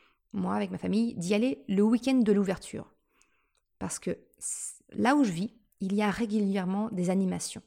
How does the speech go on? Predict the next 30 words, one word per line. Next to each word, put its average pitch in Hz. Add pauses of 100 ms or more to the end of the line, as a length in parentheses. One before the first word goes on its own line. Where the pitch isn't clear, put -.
(460)
Et 175
une 240
année 196
notamment, 160 (280)
je -
me 185
souviens 214
d'un 185
superbe 226
spectacle, - (180)
une 202
parade 196 (360)
d'ours 208
géants. 156 (960)
Et 185
vraiment, 185
c'est -
très, 196
c'est 202
très -
sympa 185
avec 175
les 180
enfants. 175
Tu, -
on, 180
voilà, 165 (200)
c'est -
un 190
spectacle -